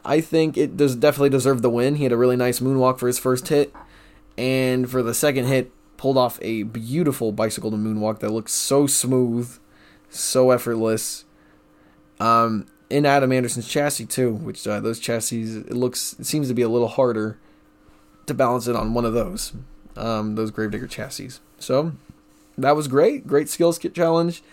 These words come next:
Um, but this is where the show picked up, just like the same thing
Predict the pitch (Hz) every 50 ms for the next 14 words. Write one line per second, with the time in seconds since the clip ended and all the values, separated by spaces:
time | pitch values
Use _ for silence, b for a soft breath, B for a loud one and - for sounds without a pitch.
0 | B B B B B B B B B _ - 127 139 139 135 131 123 117 113 113
1 | 131 156 196 202 - 185 170 185 190 175 165 - 180 175 170 170 165 - 190 175
2 | - - 185 196 190 156 139 156 156 - - 147 147 143 139 143 139 - 147 147
3 | 147 139 - 139 139 139 135 131 127 120 123